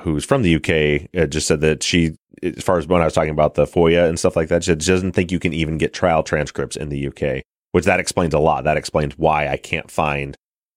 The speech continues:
all these documents because they sounds like you can't get them. Whereas here in the United States, any fully adjudicated case, you can file a foia request and, and pretty easily get most of a case file. Sometimes you gotta fight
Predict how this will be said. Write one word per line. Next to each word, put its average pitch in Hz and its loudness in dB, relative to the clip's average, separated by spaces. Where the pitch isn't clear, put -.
all - -8
these 69 -4
documents 73 -2
because 67 -4
they 67 -2
sounds 73 -4
like 69 -4
you - -18
can't 71 -12
get 87 -2
them. - -12
Whereas 101 2
here 113 4
in 98 0
the 95 0
United 92 2
States, 104 0
any 110 4
fully 98 4
adjudicated 82 0
case, 104 -2
you 82 -2
can 82 -8
file 82 0
a 71 -2
foia 92 2
request 73 -4
and, 67 -14
and 78 -8
pretty 151 2
easily 98 2
get 76 -2
most 101 2
of 78 2
a 76 -2
case 90 -2
file. - -4
Sometimes 110 0
you 85 -2
gotta 82 2
fight 92 0